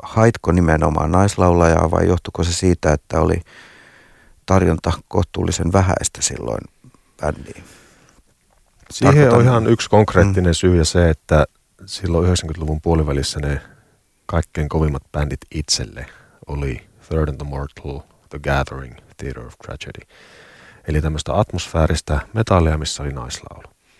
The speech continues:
Speaker 2: Ja koska ne oli itselle niin iso juttu, niin halusi vähän apinoida niitä. Et tehdään jotain samankaltaista ja ehdottomasti naislaulu.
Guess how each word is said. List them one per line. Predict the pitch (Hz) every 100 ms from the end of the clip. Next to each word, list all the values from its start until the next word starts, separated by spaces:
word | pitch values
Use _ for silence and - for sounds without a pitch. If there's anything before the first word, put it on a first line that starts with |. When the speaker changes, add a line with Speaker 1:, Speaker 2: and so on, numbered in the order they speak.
| _ -
Speaker 2:
Ja |
koska | - 87 87
ne |
oli | 101 95
itselle | 90 92 85
niin | 87 85 76
iso | 85
juttu, | 78 82 - - 80 - _ -
niin | 85
halusi | 76 71
vähän | 78 71 71
apinoida | - 64 - - -
niitä. | - - - _ _ _
Et | _
tehdään | - 92 87
jotain | 82 78
samankaltaista | - 95 76 76 71 - -
ja | 69
ehdottomasti | 73 85 - 55 - -
naislaulu. | - - - _